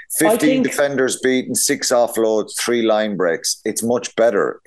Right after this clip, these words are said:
Speaker 2: Um, I know stats sometimes can lie, but the attack was so much better.
Speaker 1: Yeah, absolutely. And I think when you look at the likes of Calvin Nash and Shane Daly, they've come back full of confidence and, um, almost have this kind of energy about them,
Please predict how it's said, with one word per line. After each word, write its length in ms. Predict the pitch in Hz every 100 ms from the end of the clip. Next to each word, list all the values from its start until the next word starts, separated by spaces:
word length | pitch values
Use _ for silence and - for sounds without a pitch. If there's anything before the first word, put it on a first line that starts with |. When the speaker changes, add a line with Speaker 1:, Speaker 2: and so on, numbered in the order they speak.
| - -
Speaker 2:
Um, 320 | 87 80 73
I 100 | 65
know 220 | 98 95
stats 380 | - - 104 -
sometimes 480 | - 95 95 85 -
can 120 | 82
lie, 240 | 85 82 67
but 160 | 80
the 80 | -
attack 360 | 85 - 92 -
was 180 | 73 -
so 160 | 95 90
much 200 | 85 -
better. 320 | 82 65 - _ _ _ _ _ _ -
Speaker 1:
Yeah, 220 | 294 262
absolutely. 560 | 226 - 240 254 202 185
And 100 | 190
I 60 |
think 240 | 185 254 247
when 120 | 233
you 120 | 202
look 180 | 202 226
at 80 | 226
the 60 | 175
likes 300 | 180 202 -
of 100 | 170
Calvin 360 | 190 175 170
Nash 300 | 170 175 160
and 140 | 175 151
Shane 260 | 180 170
Daly, 500 | 160 175 175 156 147 _ _ _ _ _ _ _ _ _ _ _
they've 240 | 220 277 269
come 200 | 240 214
back 340 | 220 247 240
full 180 | - 220
of 60 | 202
confidence 640 | 202 226 233 220 185 156 -
and, 240 | 185 180 165 - - -
um, 320 | 190 185 185
almost 360 | 185 220 208 190
have 380 | 202 196 - - -
this 160 | 202
kind 240 | - 208 190
of 160 | 175 - -
energy 440 | 170 208 254 220 190
about 260 | 180 185
them, 360 | 190 175 175